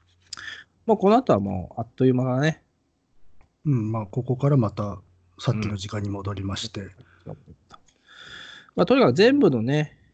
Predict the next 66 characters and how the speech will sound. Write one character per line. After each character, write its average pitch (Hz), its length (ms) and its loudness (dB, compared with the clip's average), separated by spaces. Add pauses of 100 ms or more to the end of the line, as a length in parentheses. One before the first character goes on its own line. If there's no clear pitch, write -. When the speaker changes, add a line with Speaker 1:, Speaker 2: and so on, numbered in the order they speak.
Speaker 1:
え 120 460 -2
ー、 110 40 0
文 139 160 6
字 135 160 -2
が、 107 340 -4 (140)
ま 107 160 -6
あ、 - 20 -6
出 139 140 2
て、 - 200 -2 (580)
う 101 80 -8
ん、 101 200 -8
な 98 120 -6
る 110 80 -6
ほ 113 120 -6
ど 110 100 -4
な 127 260 0
っ - 20 -18
て - 140 -16
い - 40 -10
う - 20 -10
感 104 120 -8
じ 113 60 -8
で 113 80 -4
す - 100 -12
け - 100 -10
ど、 - 120 -12 (300)
ま 170 60 2
あ、 - 20 6
人 - 160 0
も 196 100 4
ど 208 120 4
ん - 20 0
ど 170 80 2
ん 156 40 2
増 180 100 0
え 175 60 2
て 131 80 -2
き - 60 -12
た 104 100 -6
ん 101 60 -10
だ 107 100 -8
ね。 143 260 -6 (580)
Speaker 2:
ま 147 120 2
あ、 - 20 0
盛 131 240 6
り 131 40 8
上 131 80 6
が 123 60 4
っ - 20 -2
て - 100 -6
佳 127 140 -2
境 131 120 0
に 123 60 0
入 117 120 -6
っ - 20 -12
て。 120 60 -16
Speaker 1:
そ 135 120 0
う。 - 40 -4 (560)
な 214 160 4
ん - 20 0
か - 80 4
嫌 240 120 6
な 294 100 4
の 160 100 2
は 117 120 0
ね、 120 320 -2